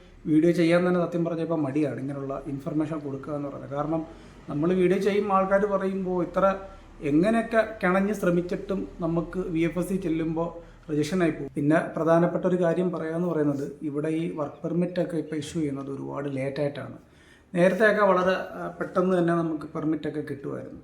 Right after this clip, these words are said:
ഇപ്പം, ആ, നാട്ടിലൊക്കെ ഇപ്പം നമ്മൾ ഇൻ്റർവ്യൂ അറ്റൻഡ് ചെയ്ത്, ആ, ഓഫർ ലെറ്റർ ഒക്കെ വന്നതിന് ശേഷവും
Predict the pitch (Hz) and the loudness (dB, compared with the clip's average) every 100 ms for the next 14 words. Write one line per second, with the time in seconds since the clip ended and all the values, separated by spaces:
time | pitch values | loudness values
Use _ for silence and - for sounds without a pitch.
0 | - 151 - 170 170 170 - _ _ _ | -16 -14 -8 -6 -6 -10 -20 _ _ _
1 | 156 156 156 156 170 160 160 147 160 160 | -8 -4 -2 -4 -4 -4 -6 -4 -4 -2
2 | 160 156 151 165 151 156 165 156 151 151 | -2 0 0 -2 -2 -2 0 2 2 0
3 | 151 151 143 139 143 143 139 156 147 156 | -4 -8 -8 -8 -8 -8 -6 -8 -6 -6
4 | 160 143 147 147 170 165 143 - 147 147 | -2 0 0 0 -2 -4 -8 -6 -6 -6